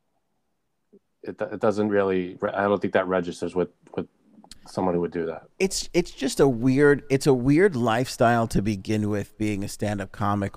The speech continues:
Speaker 2: or a musician. Like, it, wh-
Speaker 1: Sure.
Speaker 2: where you're touring and you're on the road and, you know, your, your only way to have any sort of relationships with any people is quick one night, you know, or two night, you know, little ti-,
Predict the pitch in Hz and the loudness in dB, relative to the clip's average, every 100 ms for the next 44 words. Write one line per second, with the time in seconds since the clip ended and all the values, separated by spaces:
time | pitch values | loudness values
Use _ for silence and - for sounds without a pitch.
0 | - 117 117 113 - 107 107 107 107 104 | 2 4 6 4 4 2 4 2 0 0
1 | 107 110 - 104 101 101 _ _ _ - | 0 -2 2 2 2 -2 _ _ _ 0
2 | 110 101 - 123 135 - 131 120 131 127 | 0 0 -2 4 4 6 4 8 6 6
3 | 139 143 - 139 127 131 127 120 113 113 | 4 2 -2 4 6 8 8 6 4 6
4 | 123 - 113 120 117 104 110 113 117 113 | 4 4 4 6 4 4 6 8 8 8
5 | 110 113 104 - 104 107 104 104 104 104 | 8 6 4 2 0 2 2 2 2 0
6 | 104 101 - - 113 107 101 98 95 - | -2 -6 -10 -6 0 2 2 2 -2 -4
7 | 104 107 107 107 - _ - 120 123 - | -2 2 4 2 0 _ -4 4 4 4
8 | 131 139 143 113 123 117 110 117 107 110 | 4 6 4 6 6 6 4 4 4 4
9 | 110 - 113 101 98 110 104 107 107 95 | 2 2 2 2 2 0 0 -2 -2 -2
10 | 98 104 107 98 - 110 - 98 92 98 | 0 0 0 -2 -2 -2 0 0 2 0
11 | 95 - - _ _ _ _ _ _ _ | -2 -8 -20 _ _ _ _ _ _ _
12 | _ _ _ - 135 - 113 107 120 117 | _ _ _ 2 4 4 2 4 6 6
13 | 113 113 110 120 113 101 101 101 - 123 | 6 4 2 4 4 6 4 0 2 4
14 | 110 107 110 120 104 104 110 107 - | 4 2 2 4 4 4 4 4 0